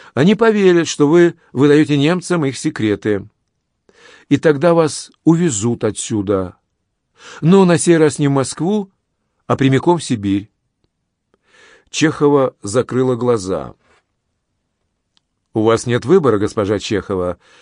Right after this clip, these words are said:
настойчиво сказал Фрейзер. «Поймите это, наконец, и прекратите своё дурацкое упрямство».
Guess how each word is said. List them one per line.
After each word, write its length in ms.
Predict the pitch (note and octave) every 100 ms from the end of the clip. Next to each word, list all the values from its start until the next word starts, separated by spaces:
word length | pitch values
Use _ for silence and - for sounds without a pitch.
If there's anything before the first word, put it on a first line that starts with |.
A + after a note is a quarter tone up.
| _ -
настойчиво 600 | A#2+ A#2 - D#3 - C#3
сказал 360 | - A2+ A2+ A#2
Фрейзер. 560 | - G#2 E2 E2 D2+ F2+ _ _ _ _ - - -
«Поймите 480 | A#2 A#2+ F3+ -
это, 160 | A#2+ A2+
наконец, 720 | G2 G2+ G2+ F#2 E2+ - - _ _ _ _ _ -
и 240 | A#2+ B2
прекратите 680 | A#2+ B2+ B2 C#3 C3 F#3+ D#3
своё 240 | B2+ A#2+
дурацкое 520 | A2+ B2 A#2 - -
упрямство». 760 | A2+ G2 A#2 E2+ - F2+ D#2+